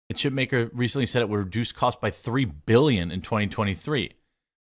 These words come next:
then ramping that up to ten billion in twenty twenty-five. That, those are major lay-, layoffs coming up. Your biggest expense in most of these businesses is the workforce. Microsoft with ten thousand.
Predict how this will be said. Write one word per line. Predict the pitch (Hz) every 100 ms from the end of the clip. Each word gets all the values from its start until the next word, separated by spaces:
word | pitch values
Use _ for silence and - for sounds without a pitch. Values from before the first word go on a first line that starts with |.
| _
then | 117 123
ramping | 120 113 117
that | 110
up | 95
to | 98
ten | - - - 185 196 151
billion | 101 85 87 95
in | 101
twenty | - 104
twenty-five. | 92 101 110 92
That, | 165 127
those | 185 190
are | 123
major | 113 127 139 131 139
lay-, | 117 120 120
layoffs | 113 110 113 98 76 -
coming | 104 98
up. | 90 - _
Your | 107
biggest | 95 147 175 120
expense | - - 131 104 -
in | 110
most | 104 110 -
of | 98
these | 87
businesses | 113 98 85 78 78
is | 76
the | -
workforce. | 78 95 - 78 50 - - - _ _ _ _ _ _ _ _ -
Microsoft | 113 120 127 104
with | 90
ten | - 104 90
thousand. | 82 80 76